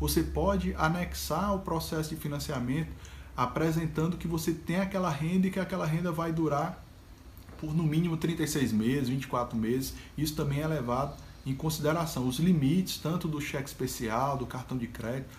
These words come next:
isso também ajuda na hora do financiamento, porque o banco vai, vai ver o teu poder de endividamento. Olha, o que, aquele banco liberou três mil reais de limite pro, pro Flávio, então,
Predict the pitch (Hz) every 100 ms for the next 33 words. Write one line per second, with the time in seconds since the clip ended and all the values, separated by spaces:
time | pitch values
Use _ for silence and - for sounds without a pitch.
0 | - - - 139 - 147 151 175 190 156
1 | 127 170 202 190 165 165 160 165 160 156
2 | 151 139 156 - 160 160 151 160 156 160
3 | 156 - - - 123 123 113 110 139 190
4 | - - - - 147 139 170 180 - 208
5 | 202 143 147 208 240 - - - 139 180
6 | 180 185 196 196 151 120 165 131 123 127
7 | 139 135 135 151 147 160 165 143 175 190
8 | 185 170 170 160 165 185 185 180 - -
9 | 185 180 185 180 160 151 165 165 165 151
10 | 175 185 - 160 147 139 147 139 - 139
11 | 175 170 160 165